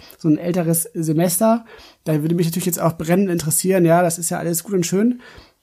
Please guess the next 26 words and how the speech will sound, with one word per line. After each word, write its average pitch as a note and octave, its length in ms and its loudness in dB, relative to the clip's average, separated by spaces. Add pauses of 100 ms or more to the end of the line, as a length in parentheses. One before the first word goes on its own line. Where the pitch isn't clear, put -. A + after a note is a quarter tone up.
aber E3 200 4
mich F3+ 100 -4
interessiert F3 340 -4
ja F#3 80 0
vor E3+ 140 -8
allem F3 200 -2
auch D#3+ 140 -4
zukünftige F3 640 -2
Erlösströme, F3+ 880 2 (560)
Umsatzpotenziale, D#3+ 1300 -2 (420)
Marktchancen D#3 760 0
für D3+ 140 -4
mein E3 260 2
Unternehmen. C#3+ 640 0 (800)
Wo, F#3+ 240 -4
wo G3+ 380 -2
kann E3+ 140 0
ich E3+ 40 -2
das E3+ 120 -2
an D#3+ 120 -2
der C#3+ 100 -2
Stelle C#3+ 380 -4 (420)
rauslesen D3 580 2
aus C3+ 80 -4
diesen C3 220 -2
strategischen B2+ 720 -4